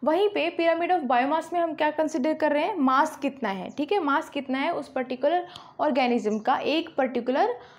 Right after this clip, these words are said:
अ, ट्रॉफिक लेवल के अंदर, ठीक है। A pyramid of biomass shows the biomass at each trophic level, ठीक है। तो each trophic level में कितना बायोमास प्रेजेंट है वो हम कंसीडर करने वाले हैं pyramid of biomass में।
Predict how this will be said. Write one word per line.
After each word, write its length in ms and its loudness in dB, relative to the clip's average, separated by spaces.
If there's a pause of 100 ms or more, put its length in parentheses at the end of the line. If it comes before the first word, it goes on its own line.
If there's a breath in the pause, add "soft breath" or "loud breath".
(140)
अ, 180 0
ट्रॉफिक 400 0
लेवल 260 0
के 120 -6
अंदर, 320 -4
ठीक 160 -2
है। 120 -2 (440 loud breath)
A 20 4
pyramid 520 2
of 100 -2
biomass 560 4
shows 240 0
the 80 4 (100)
biomass 760 4
at 180 0 (140)
each 560 0
trophic 440 -2
level, 520 0
ठीक 200 0
है। 80 0 (400 loud breath)
तो 220 -2
each 320 2
trophic 340 2
level 260 2
में 260 0
कितना 420 0
बायोमास 520 4
प्रेजेंट 480 -4
है 240 -2
वो 200 -2
हम 180 -2
कंसीडर 440 -4
करने 260 -4
वाले 220 -2
हैं 140 -6
pyramid 380 -2
of 180 -4
biomass 500 -6
में। 120 -12